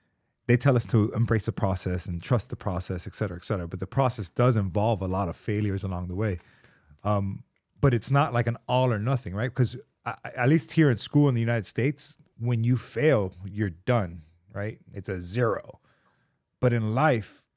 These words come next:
when you fail, you don't get held back. You have the opportunity to continue to move forward. And I think that's where the dis-, a lot of the disconnect for me,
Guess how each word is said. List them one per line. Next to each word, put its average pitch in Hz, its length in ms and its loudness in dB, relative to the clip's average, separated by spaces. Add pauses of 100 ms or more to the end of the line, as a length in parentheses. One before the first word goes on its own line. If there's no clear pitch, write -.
when 113 220 -2
you 107 80 -4
fail, 135 380 0
you 107 120 0
don't 120 240 2
get 107 200 -6
held 104 320 -6
back. 127 240 -2
You 101 80 -6
have 104 160 -4
the 107 100 0
opportunity 113 420 -4
to 92 60 -6
continue 101 360 -6
to 90 60 -6
move 85 140 -10
forward. - 440 -4 (420)
And 123 120 -2
I 104 120 -2
think 156 260 -2
that's 123 220 -2
where 135 80 0
the 104 100 -2
dis-, 120 240 -2 (160)
a 117 60 -4
lot 156 220 4
of 135 100 4
the 107 60 -2
disconnect 104 440 -6
for 117 120 -8
me, 110 200 -4